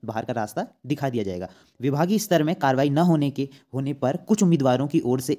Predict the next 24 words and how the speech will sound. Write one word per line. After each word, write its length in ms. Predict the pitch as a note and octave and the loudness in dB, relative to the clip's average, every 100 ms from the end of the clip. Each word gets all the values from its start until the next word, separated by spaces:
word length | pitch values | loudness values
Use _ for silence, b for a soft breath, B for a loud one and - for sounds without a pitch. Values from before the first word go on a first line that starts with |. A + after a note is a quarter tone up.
| - | -6
इस 180 | - | -8
मामले 340 | B2+ A#2 A#2 A#2 | -6 -6 -6 -6
को 180 | A#2 F#3 | -8 -8
पिछले 300 | C#3 C#3+ D3 | -8 -4 -4
साल 240 | A#2 C#3 B B - | -2 -4 B B -2
कोर्ट 240 | D#3 E3+ | 0 2
में 140 | E3+ | 0
भी 120 | D#3+ F#3+ | -2 -2
ले, 200 | C#3 B2+ | -2 0
ले 140 | C3 | 0
जाया 160 | B2+ B2 | 2 2
गया, 140 | G#2+ | 0
ठीक 120 | F#2+ F3 | -2 -2
है। 60 | |
तो 60 | D#3+ | -2
कोर्ट 280 | - C#3 D3 | 0 0 0
में 80 | |
याचिका 340 | D#3 A2 A#2 B2 | 0 -2 -2 -4
भी 80 | C#3+ | -2
दायर 200 | A#2+ B2 | -2 -4
की 140 | C3 | -4
गई 140 | B2 | -6
थी। 120 | A#2 C#3 | -4 -6
तो 160 | C#3+ | -6